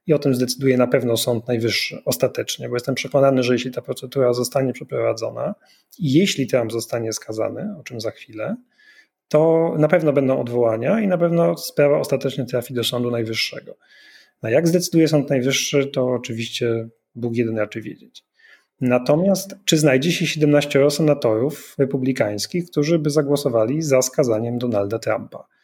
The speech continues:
No i ja tutaj jestem jak zawsze sceptyczny, to znaczy uważam, że tej odwagi Partii Republikańskiej starczyło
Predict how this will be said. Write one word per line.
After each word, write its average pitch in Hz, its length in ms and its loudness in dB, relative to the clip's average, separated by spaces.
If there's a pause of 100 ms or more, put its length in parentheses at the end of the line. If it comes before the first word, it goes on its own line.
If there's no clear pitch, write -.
(960)
No 185 120 4
i 233 100 4
ja 240 140 0
tutaj - 300 -2
jestem 107 320 0
jak 101 140 0
zawsze 180 340 0
sceptyczny, 180 640 0
to 147 120 -6
znaczy 135 320 -4
uważam, 143 380 2
że 139 120 -4
tej 139 140 0
odwagi 139 380 0
Partii 143 300 0
Republikańskiej 143 800 -2
starczyło 139 800 0